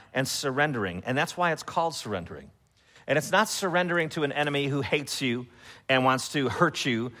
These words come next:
and humiliate you and degrade you, but it's surrendering to a God who loves you. And it's surrendering to this glorious gospel spectacle. And we pick it up in verse six. "A multitude of camels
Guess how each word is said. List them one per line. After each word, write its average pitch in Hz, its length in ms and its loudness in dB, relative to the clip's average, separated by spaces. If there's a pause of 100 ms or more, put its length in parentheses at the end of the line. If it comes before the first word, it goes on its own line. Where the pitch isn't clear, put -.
(140)
and 120 240 4
humiliate 135 640 4
you 135 80 0
and 123 80 2
degrade 127 420 2
you, 87 220 -8 (640)
but 139 120 6
it's 147 100 0
surrendering 143 800 2 (340)
to 156 140 0
a - 20 2
God 151 220 6
who 147 100 4
loves 139 320 4
you. 80 180 -8 (720)
And 143 160 6
it's 135 100 0
surrendering 139 800 2
to 139 140 -4
this 127 180 -2
glorious 151 800 0
gospel 127 720 0 (200)
spectacle. 104 840 0 (220)
And 117 140 2
we 117 80 2
pick 143 240 -2
it 131 80 2
up 117 120 0
in 107 100 -2
verse 101 200 -2
six. - 500 -6 (480)
"A 131 120 4
multitude 139 800 2
of 123 180 -2
camels 110 760 0